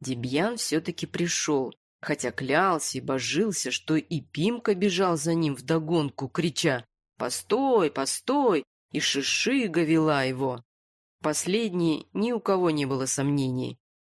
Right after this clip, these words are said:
Пьяный только попадись ей. И в пруд заведёт, и в другое какое место. Дядя Влас покойный, весёлый был мужик, до водки жадный,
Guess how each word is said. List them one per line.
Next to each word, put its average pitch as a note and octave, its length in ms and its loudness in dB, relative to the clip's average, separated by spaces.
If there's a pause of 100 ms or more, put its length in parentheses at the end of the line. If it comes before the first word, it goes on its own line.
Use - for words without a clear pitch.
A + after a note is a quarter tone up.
Пьяный G3+ 440 2
только E3+ 360 0
попадись D3+ 720 -2
ей. C3 320 -2 (360)
И D#3 140 -2
в - 120 -16
пруд F#3+ 360 0
заведёт, F#3 680 0
и G#3 100 -2
в G3 40 -4
другое D3 480 0
какое D#3+ 400 0
место. C3 560 -2 (1040)
Дядя E3 420 2
Влас G3 360 2
покойный, D3 720 0 (260)
весёлый F#3+ 480 2
был D3+ 220 2
мужик, D3+ 440 2 (300)
до D3 200 0
водки E3 340 0
жадный, C#3+ 680 0